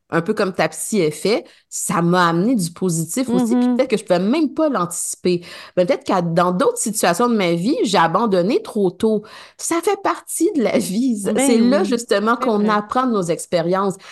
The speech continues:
Speaker 1: Mais je le sais que ces expériences-là sont pas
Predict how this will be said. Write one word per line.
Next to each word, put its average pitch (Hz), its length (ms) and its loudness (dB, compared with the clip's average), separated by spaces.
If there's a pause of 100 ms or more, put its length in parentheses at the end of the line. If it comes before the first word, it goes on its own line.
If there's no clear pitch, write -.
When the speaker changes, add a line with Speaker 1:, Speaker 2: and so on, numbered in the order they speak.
(120)
Speaker 1:
Mais 185 280 2
je 196 140 0
le 202 120 4
sais 330 200 -4
que 320 60 -10
ces 190 120 -2
expériences-là 170 800 -2
sont 165 240 -2
pas 226 400 2